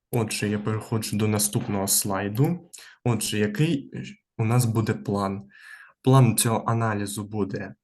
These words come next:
перше, значення праці у житті особистості, друге, фізична та інтелектуальна праця, і третє, улюблена праця — це джерело духовного збагачення.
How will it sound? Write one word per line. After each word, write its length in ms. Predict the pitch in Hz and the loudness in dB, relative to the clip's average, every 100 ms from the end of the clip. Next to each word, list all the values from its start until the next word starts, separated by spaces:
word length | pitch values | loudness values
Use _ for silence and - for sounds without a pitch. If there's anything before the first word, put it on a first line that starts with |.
| - | -2
перше, 440 | 107 104 - - 110 | 0 0 -4 -8 -6
значення 560 | 110 113 110 - 95 | -2 -2 -2 -6 -8
праці 440 | - 104 95 - 98 | -4 -4 -2 -4 -4
у 100 | 101 | -6
житті 340 | 107 101 101 | -6 -6 -6
особистості, 1120 | - - 101 98 101 - 107 101 - 139 143 - _ _ | -6 -6 -4 -4 -4 -6 -6 -6 -4 -4 -6 -10 _ _
друге, 640 | 120 123 135 117 101 - - | -4 2 4 4 0 -8 -12
фізична 600 | - 110 123 117 - 131 | -4 0 0 0 -4 -12
та 300 | - 104 - | -6 -6 -4
інтелектуальна 800 | 110 104 107 104 - 110 101 98 | -8 -6 -6 -6 -2 0 0 -4
праця, 760 | 92 - - - - - 127 131 - _ _ _ - | -8 -10 -10 -6 -4 -2 -2 -6 -12 _ _ _ -4
і 100 | 120 | -4
третє, 580 | 131 127 120 135 170 175 _ 120 | -2 -2 0 -2 -6 -8 _ -2
улюблена 560 | 110 131 135 151 151 | 4 6 6 4 2
праця — 600 | 143 151 147 - 151 143 - _ _ _ | -2 -2 0 -2 -4 -10 -14 _ _ _
це 240 | - 131 | 0 2
джерело 440 | 131 110 104 104 120 | 2 0 -4 -2 -4
духовного 560 | 113 - 110 110 107 | -6 -6 -4 -4 -4
збагачення. 800 | 104 107 104 98 - - - - | -4 -2 -2 -4 -6 -10 -12 -18